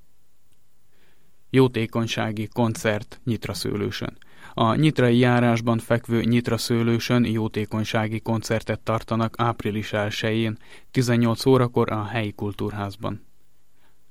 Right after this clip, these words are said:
A koncertjegyekért önkéntes adománnyal lehet fizetni. A bevételt a helyi templom tetejének sürgős javítására fordítják.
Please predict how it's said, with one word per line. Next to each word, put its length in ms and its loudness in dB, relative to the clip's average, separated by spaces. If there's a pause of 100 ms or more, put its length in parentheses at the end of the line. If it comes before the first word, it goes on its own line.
(100)
A 200 -2
koncertjegyekért 1120 2
önkéntes 520 -2
adománnyal 720 -2
lehet 320 -4
fizetni. 540 -6 (260)
A 180 -2
bevételt 640 4
a 300 0
helyi 260 0
templom 480 -2
tetejének 600 -2
sürgős 580 -4
javítására 840 -8
fordítják. 840 -8